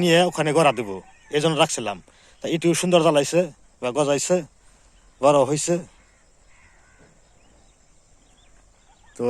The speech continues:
দেখে আসি আমি ঘুরে ঘুরে যে প্রত্যেকটা গ্যাপে গ্যাপে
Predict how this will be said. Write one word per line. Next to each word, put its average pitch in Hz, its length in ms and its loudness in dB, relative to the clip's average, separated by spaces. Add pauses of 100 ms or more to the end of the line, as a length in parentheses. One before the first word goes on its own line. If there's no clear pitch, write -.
(120)
দেখে 160 240 2
আসি - 200 -2
আমি 156 140 0
ঘুরে 147 200 4
ঘুরে 143 160 4 (180)
যে 131 140 -8
প্রত্যেকটা 147 440 -2 (1300)
গ্যাপে 123 240 2
গ্যাপে 135 140 0